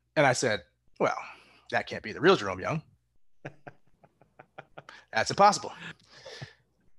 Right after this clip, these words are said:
It was. So I went out in that, uh, in that five hundred, and I went out in forty-nine eight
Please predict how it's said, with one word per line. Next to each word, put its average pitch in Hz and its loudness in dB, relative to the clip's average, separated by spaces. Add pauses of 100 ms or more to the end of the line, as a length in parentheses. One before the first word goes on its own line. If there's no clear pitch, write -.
(760)
It 254 6
was. 107 -2 (880)
So 196 6
I 180 10
went 233 8
out 156 6 (640)
in 135 2
that, 135 4
uh, 110 4 (360)
in 123 -4
that 127 0
five 123 4
hundred, 104 -4 (280)
and 120 -2
I 123 2
went 131 4
out 123 2
in 110 -10
forty-nine 120 -2
eight 107 -10